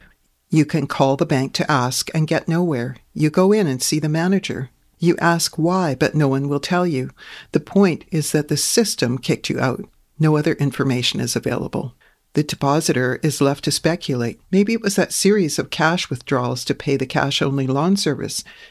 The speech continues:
Maybe it was those charges on an international trip. Maybe it was how you used your debit card at a crypto company that ended up closing.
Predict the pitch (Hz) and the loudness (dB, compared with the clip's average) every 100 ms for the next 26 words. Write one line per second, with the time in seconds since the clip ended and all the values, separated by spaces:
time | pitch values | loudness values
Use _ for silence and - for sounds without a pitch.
0 | _ 180 185 185 - 175 180 160 - 165 | _ 0 2 2 0 2 2 0 0 0
1 | 165 175 175 165 160 160 - 156 147 151 | 0 0 0 2 0 0 0 0 0 0
2 | 160 143 - 226 - _ _ _ _ _ | -2 -2 -2 -2 -2 _ _ _ _ _
3 | 196 233 214 151 - 160 - 147 147 151 | 2 4 4 0 0 -2 2 2 2 2
4 | 151 156 175 165 196 202 - - 131 127 | 0 2 0 2 2 2 -2 -2 0 0
5 | 127 - - - - 127 - 151 131 120 | -2 -4 -4 -4 -2 -6 -4 -4 -4 -4
6 | 120 - 135 131 127 - - 160 175 185 | -2 -2 0 0 0 -6 -2 2 2 2
7 | - 135 | -2 -6